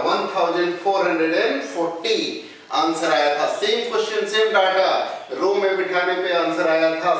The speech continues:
सेम रिस्ट्रिक्शन वन थाउजेंड फ़ोर हंड्रेड एंड फ़ोर्टी। और यही सेम क्वेश्चन अगर सर्कल में बिठा रहे हैं तो आंसर आ रहा है सिर्फ वन हंड्रेड एंड फ़ोर्टी फ़ोर। मतलब जहां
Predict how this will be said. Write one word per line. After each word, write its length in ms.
सेम 240
रिस्ट्रिक्शन 540
वन 320
थाउजेंड 400
फ़ोर 180
हंड्रेड 280
एंड 200
फ़ोर्टी। 420
और 260
यही 280
सेम 200
क्वेश्चन 360
अगर 180
सर्कल 380
में 160
बिठा 280
रहे 140
हैं 520
तो 100
आंसर 340
आ 120
रहा 140
है 180
सिर्फ 360
वन 180
हंड्रेड 260
एंड 260
फ़ोर्टी 340
फ़ोर। 360
मतलब 800
जहां 320